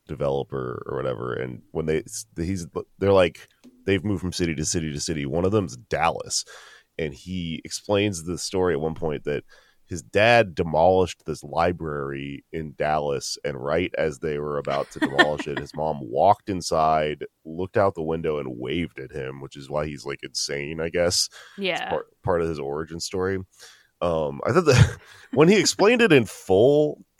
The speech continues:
Speaker 1: the second time in the movie, I understood it, and I thought, like, "Oh, this is kinda interesting, like, what they're trying to do with this." Th-, but the first time he mentions it in the film, he just goes, um,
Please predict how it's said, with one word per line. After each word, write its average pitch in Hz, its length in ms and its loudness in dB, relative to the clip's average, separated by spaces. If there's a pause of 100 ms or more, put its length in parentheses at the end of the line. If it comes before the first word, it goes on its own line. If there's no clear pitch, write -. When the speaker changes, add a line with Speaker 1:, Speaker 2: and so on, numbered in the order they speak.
(180)
Speaker 1:
the 92 220 0
second 117 480 0
time 143 260 4
in 143 60 4
the 147 80 4
movie, 151 400 2
I 92 160 8
understood 87 500 0
it, 107 120 4
and 69 100 -2
I 76 60 -2
thought, 73 400 0
like, 73 240 0
"Oh, 92 180 6
this 82 180 -4
is 87 200 -6
kinda 80 380 -2
interesting, 95 680 -4
like, 82 180 -6
what 76 140 -6
they're 80 100 -4
trying 80 240 -6
to 69 60 -16
do 76 140 -8
with 90 120 -4
this." 104 200 0 (460)
Th-, 104 280 2
but 120 160 2 (180)
the 113 120 0
first - 420 0
time 220 180 2
he 220 80 0
mentions 214 380 0
it 226 120 0
in - 80 -4
the 120 100 2
film, 147 300 4
he 131 140 2
just 117 280 -2
goes, 110 440 4
um, 76 420 2